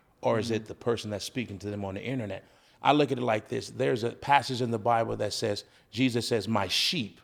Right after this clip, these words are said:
know my voice." A father is a shepherd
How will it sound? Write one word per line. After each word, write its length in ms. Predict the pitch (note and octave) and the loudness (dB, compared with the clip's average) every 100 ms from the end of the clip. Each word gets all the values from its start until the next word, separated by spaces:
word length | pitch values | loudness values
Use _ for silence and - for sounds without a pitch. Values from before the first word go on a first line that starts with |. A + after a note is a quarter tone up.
| _ | _
know 220 | G#2 A2 | -4 -2
my 160 | G#2 F#2+ | 0 0
voice." 480 | F2+ G2 E2 - - _ _ _ | -2 -4 -4 -10 -20 _ _ _
A 80 | - | 4
father 320 | E3 F#3 D3 | 8 8 6
is 80 | G#2+ | 2
a 60 | F#2+ | -2
shepherd 440 | - C#3 - E2 | 0 0 0 -18